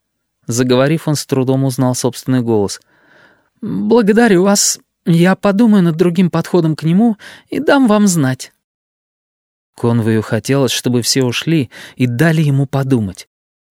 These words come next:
Ему хотелось где-нибудь скрыться, хоть вряд ли во всей галактике нашлось бы место,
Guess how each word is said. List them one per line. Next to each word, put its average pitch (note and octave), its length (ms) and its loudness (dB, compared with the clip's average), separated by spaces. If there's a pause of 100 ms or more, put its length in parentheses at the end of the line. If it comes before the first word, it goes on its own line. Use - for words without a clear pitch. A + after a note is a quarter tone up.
(160)
Ему D#3+ 360 2
хотелось D#3 520 0
где-нибудь D#3 520 2
скрыться, D3 760 -4
хоть A#2+ 260 0
вряд C#3+ 400 2
ли A#2+ 100 2
во A2+ 180 0
всей A#2 220 0
галактике A#2 640 0
нашлось A2+ 420 -2
бы A2+ 160 -2
место, G#2+ 640 -4